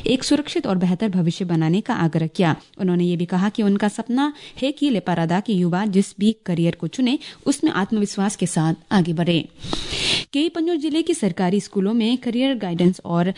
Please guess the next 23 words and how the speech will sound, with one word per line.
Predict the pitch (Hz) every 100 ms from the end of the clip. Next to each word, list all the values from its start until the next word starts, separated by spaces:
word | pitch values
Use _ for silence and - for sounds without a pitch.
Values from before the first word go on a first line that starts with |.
| -
स्किल | - - 302 214
डेवलपमेंट | 185 165 175 190
को | 214
मजबूत | 208 185 160 180
करने | - 160 160
के | 160 240
लिए | 190 240
डिप्टी | 196 - 165 165
कमिश्नर | 180 180 - 214 226 381
ऑफिस | 214 311 -
के | 180
कॉन्फ्रेंस | - - 175 175 156 240
हॉल |
में | 254 226 - -
एक | 262
दिन | 190 170
का | 175
ट्रेनिंग | - 170 170
प्रोग्राम | 175 165 190
का | 208 -
आयोजन | 165 165 202
किया | - 170
गया। | 151 160 165